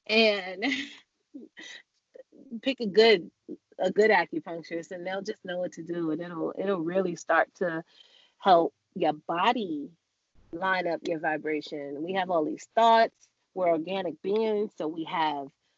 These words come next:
we have a collective soul, we have a communal soul, <laughs> you know, the combined soul of, um, of the people that we live with, all of that. Acupuncture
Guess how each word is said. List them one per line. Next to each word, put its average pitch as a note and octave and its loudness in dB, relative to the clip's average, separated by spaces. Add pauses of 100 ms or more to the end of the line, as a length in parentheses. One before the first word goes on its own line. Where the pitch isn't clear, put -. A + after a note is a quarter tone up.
(100)
we F#3 -6
have G3 2
a D#3+ -4
collective E3+ -6
soul, F#3+ -4
we F3 -8
have C#3+ -6
a B2+ -12 (240)
communal G#3 2
soul, G#3 -4 (160)
<laughs> - -16
you G#3+ 2
know, E3+ 0
the D#3 -2
combined F3 -4
soul F3+ 2 (440)
of, D3 -2
um, B2 -6 (120)
of D#3 -2
the D#3+ -6
people F#3 -6
that D3+ -2
we D#3+ -2
live G#3+ 4
with, F#3 0 (240)
all B3 6
of G3 -10
that. D#3 -10
Acupuncture C#4 -10